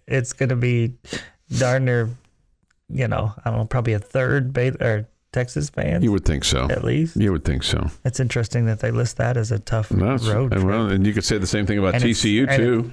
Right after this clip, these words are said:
Speaker 1: and it's also not, Baylor's not coming off just this stellar
Speaker 2: Sure,
Speaker 1: season.
Speaker 2: sure, sure. No, sure.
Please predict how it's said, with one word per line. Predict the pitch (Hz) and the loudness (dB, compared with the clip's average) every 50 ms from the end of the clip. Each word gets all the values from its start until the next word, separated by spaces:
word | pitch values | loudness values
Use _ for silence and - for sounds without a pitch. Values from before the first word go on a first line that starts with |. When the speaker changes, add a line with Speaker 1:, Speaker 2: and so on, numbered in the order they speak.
| - - | -8 -4
Speaker 1:
and | 139 131 | -2 -2
it's | 117 110 - 131 | 0 0 0 0
also | 127 117 - 123 117 | 0 0 0 0 0
not, | 110 113 113 113 117 117 - - - 113 - - - - - - - - - - - - - - - - - | 0 0 0 0 0 -2 -4 -8 -16 -16 -14 -10 -8 -2 0 2 2 2 0 -2 -4 -6 -6 -6 -8 -6 -2
Baylor's | 127 120 127 120 117 107 101 123 | 0 0 2 2 0 0 0 0
not | 120 110 110 | -2 -2 -2
coming | - 123 117 113 110 | -2 -2 0 0 0
off | 113 113 110 101 - | 0 0 -2 -2 -4
just | - - - - | -6 -6 -4 -2
this | 151 135 - | -2 -2 -2
stellar | - - - - - 139 - 151 156 135 147 131 | 0 -2 -2 -2 0 0 0 2 2 2 2 2
Speaker 2:
Sure, | - - - 135 139 - | 2 2 2 2 2 2
Speaker 1:
season. | 160 127 131 131 139 139 - | 0 0 0 2 2 0 2
Speaker 2:
sure, | - 160 - 151 156 151 123 104 - - _ | 2 0 2 2 2 2 0 -2 -4 -10 _
sure. | - - - 139 139 143 123 104 - - | -6 -2 0 2 2 2 0 -2 -2 -2
No, | 110 127 135 151 - - - _ _ _ _ - - - - - _ - | 0 0 0 0 -2 -6 -20 _ _ _ _ -20 -20 -20 -20 -20 _ -14
sure. | - - - 120 135 120 101 | -8 -2 0 0 0 0 -2